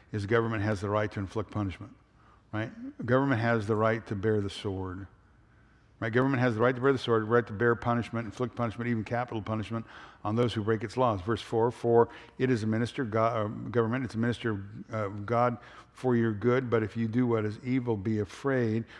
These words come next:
for it does not bear the sword for nothing, for it is a minister of God, an avenger of those who bring, an avenger who brings wrath upon the one who practices evil." And then number seven, the reason why,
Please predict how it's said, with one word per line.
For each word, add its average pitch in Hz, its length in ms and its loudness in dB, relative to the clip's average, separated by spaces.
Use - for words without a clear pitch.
for 120 200 -2
it 107 100 -6
does 123 180 2
not 110 400 0
bear 127 260 6
the 110 120 -2
sword 120 400 0
for 104 220 -4
nothing, 113 600 -2
for 117 140 2
it 107 60 0
is 104 100 -2
a 107 60 0
minister 127 480 2
of 120 100 -2
God, 107 200 2
an 107 120 0
avenger 113 360 0
of 101 100 0
those 110 220 0
who 107 100 -6
bring, 104 280 -2
an 107 100 -2
avenger 117 320 2
who 107 120 2
brings 107 340 0
wrath 117 340 0
upon 110 260 -2
the 104 60 -2
one 107 180 -2
who 101 80 -2
practices 98 640 -8
evil." 104 380 -4
And 107 120 -2
then 110 100 2
number 113 240 0
seven, 113 360 0
the 101 60 -2
reason 107 280 2
why, 107 300 0